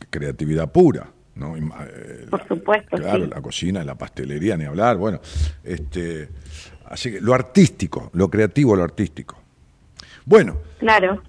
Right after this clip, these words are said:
Speaker 2: sí, sí.
Speaker 1: ¿Y, y, y me conocés de dónde?
Speaker 2: A través de una amiga que se está atendiendo ahora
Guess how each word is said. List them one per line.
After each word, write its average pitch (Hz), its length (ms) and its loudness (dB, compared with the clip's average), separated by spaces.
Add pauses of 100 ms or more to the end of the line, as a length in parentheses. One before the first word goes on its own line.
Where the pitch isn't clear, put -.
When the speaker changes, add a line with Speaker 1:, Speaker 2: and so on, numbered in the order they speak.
(140)
Speaker 2:
sí, 196 120 0 (100)
sí. 185 180 -6 (120)
Speaker 1:
¿Y, 151 60 -2 (380)
y, - 20 -4
y 156 40 -2
me 165 140 -2
conocés 165 400 -2
de 170 100 0
dónde? 76 400 -2 (2250)
Speaker 2:
A 269 120 2
través 294 340 4
de 359 100 4
una 294 500 6
amiga 214 380 2
que 247 120 0
se 208 100 -2
está 196 140 -2
atendiendo 190 960 0 (200)
ahora 208 460 2